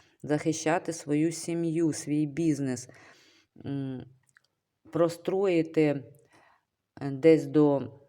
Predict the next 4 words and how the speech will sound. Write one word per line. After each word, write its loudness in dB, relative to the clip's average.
ну, -2
може, -2
до 4
весни 0